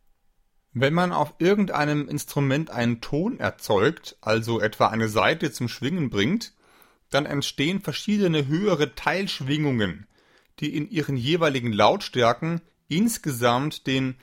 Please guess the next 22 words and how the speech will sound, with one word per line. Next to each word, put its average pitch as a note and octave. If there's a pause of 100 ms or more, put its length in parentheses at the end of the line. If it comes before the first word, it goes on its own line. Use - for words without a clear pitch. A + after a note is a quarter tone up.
(140)
charakteristischen C#3
Ton C#3
dieses D3+
Instruments C#3+
ausmachen. B2+ (1160)
Zu -
diesen A#3
Teilschwingungen C#3 (200)
gehört C#3
zuerst D3
zweimal C3
der A#2
Grundton, A#2+ (200)
ganze A#2
Saite C#3
und A2+
halbe B2
Saite, B2+ (920)
dann F#3+
kommt D#3
die C3
Quinte, B2